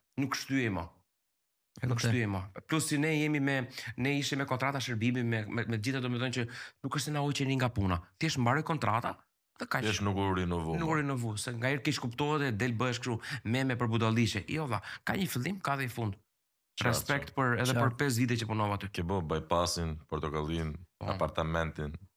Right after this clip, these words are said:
Speaker 3: dupleksin,
Speaker 1: Sketch show.
Speaker 3: sketch show, ke bë shumë gjë.
Speaker 1: Grand Hotelin.
Speaker 3: Grand Hotelin, po.
Speaker 1: Po.
Speaker 3: Ke ndonjë të preferuar apo ka qenë proces i vazhdueshëm ku ke rënë dashuri me të gjitha gjatë kohës që ti e bëje? Tani që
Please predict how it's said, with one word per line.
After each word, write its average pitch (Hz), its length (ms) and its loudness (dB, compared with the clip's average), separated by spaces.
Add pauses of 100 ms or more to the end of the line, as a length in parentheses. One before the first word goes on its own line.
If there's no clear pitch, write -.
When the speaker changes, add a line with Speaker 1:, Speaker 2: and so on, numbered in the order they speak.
(120)
Speaker 3:
dupleksin, 80 400 0
Speaker 1:
Sketch 113 120 0
show. 104 360 2
Speaker 3:
sketch 90 360 -2
show, 87 440 0
ke 87 120 -2
bë 90 160 0
shumë 95 240 -2
gjë. - 120 0
Speaker 1:
Grand 120 180 2
Hotelin. 101 480 2 (220)
Speaker 3:
Grand 87 240 2
Hotelin, 82 400 0
po. 80 240 2
Speaker 1:
Po. 95 40 -2 (320)
Speaker 3:
Ke 101 160 2
ndonjë 135 220 -2
të 147 80 -14
preferuar 156 480 -2 (100)
apo 127 160 -2
ka 123 80 -2
qenë 127 240 -2
proces 117 640 -2
i 107 80 -2
vazhdueshëm 101 520 0 (340)
ku 92 100 -8
ke 95 80 2
rënë 101 240 4
dashuri 95 320 2
me 95 80 0
të 87 80 -2
gjitha 95 320 2
gjatë 87 160 -2
kohës 92 240 0
që 87 80 -2
ti 85 160 -2
e 80 40 -2 (100)
bëje? 71 240 -2 (180)
Tani 113 240 0
që 120 140 0